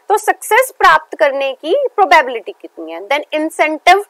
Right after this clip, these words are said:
और ये चीज़ एक चीज़ पे और depend करती है कि अगर आप किसी भी job में हो तो आपको incentive कैसा मिल रहा है, मतलब आपको बाहर से जो मिलने वाला motivation है वो कितना है किसी काम को करने के लिए।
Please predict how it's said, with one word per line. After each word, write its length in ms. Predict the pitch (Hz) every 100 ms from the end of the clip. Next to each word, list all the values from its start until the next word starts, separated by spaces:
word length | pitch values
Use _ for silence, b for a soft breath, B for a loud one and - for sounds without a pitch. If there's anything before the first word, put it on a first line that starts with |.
| b b b
और 100 | 294
ये 180 | 339 381
चीज़ 260 | 403 381 370
एक 100 | 370
चीज़ 200 | 359 311
पे 60 | 349
और 140 | 311
depend 360 | 311 302 269 277
करती 320 | 269 220 233
है 120 | 254
कि 140 | 302 311
अगर 320 | - 262 311
आप 160 | 311
किसी 260 | - 302 302
भी 160 | 294 330
job 320 | 302 269 277
में 180 | 285 277
हो 200 | 262 233
तो 120 | 285
आपको 460 | - 247 254 - 320
incentive 880 | - 320 320 - 339 320 320 349 349
कैसा 320 | 311 254 247
मिल 240 | 214 190 175
रहा 80 | -
है, 160 | 170
मतलब 340 | 190 196 269 370 - b b b b
आपको 560 | 269 302 330 - 339 403
बाहर 500 | 349 285 - 277 330
से 140 | 370
जो 140 | 370 381
मिलने 280 | 339 294 277
वाला 300 | 269 247 254
motivation 680 | 247 240 240 233 - 240
है 160 | 226 262
वो 240 | 311 311
कितना 440 | 339 294 - 175 165
है 100 | 165 165 _ _ _
किसी 200 | 262 339
काम 220 | 302 240
को 120 | 226
करने 320 | 349 302 233 180
के 120 | -
लिए। 220 | 139 151